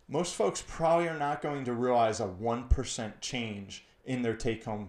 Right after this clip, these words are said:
paycheck. So if we can just start at one percent and kinda squirrel that money away into our retirement plan, and then maybe what we do is we set up an auto increase on that plan. A lot offer that nowadays. And what that means is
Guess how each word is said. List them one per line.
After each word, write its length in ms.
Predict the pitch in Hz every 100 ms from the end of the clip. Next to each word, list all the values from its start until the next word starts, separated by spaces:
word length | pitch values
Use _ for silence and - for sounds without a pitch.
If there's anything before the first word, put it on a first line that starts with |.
| - -
paycheck. 580 | 123 - - - - - _ _ - - -
So 200 | 151 135
if 80 |
we 80 | 156
can 100 | 151
just 180 | 143 -
start 220 | 190 190
at 120 | 202
one 160 | 202 208
percent 500 | 208 180 - 180 - - -
and 220 | 120 -
kinda 240 | 151 135
squirrel 420 | - - 170 180
that 220 | 170 170 165
money 180 | 165
away 300 | 156 156 151
into 180 | 147 -
our 140 | 139 123
retirement 500 | - 139 135 120 -
plan, 240 | - 90 - - _ _ _ _ _ _
and 140 | 151 143
then 340 | 139 131 131 -
maybe 440 | 127 143 170 165
what 160 | 160 156
we 100 | 139
do 200 | 131 139
is 120 | 113
we 100 | 120
set 300 | - 139 131
up 220 | 127 - -
an 200 | 127 123
auto 380 | 135 156 156 151
increase 760 | 143 165 - 123 92 - - - _ -
on 120 | 113
that 180 | 104 -
plan. 300 | 117 104 101
A 80 | 104
lot 300 | 117 135 -
offer 360 | 135 151 143 110
that 240 | 104 104
nowadays. 540 | 104 104 104 101 98 - - - -
And 140 | 127
what 80 | 139
that 180 | 151 143
means 260 | 165 165 127
is 220 | 110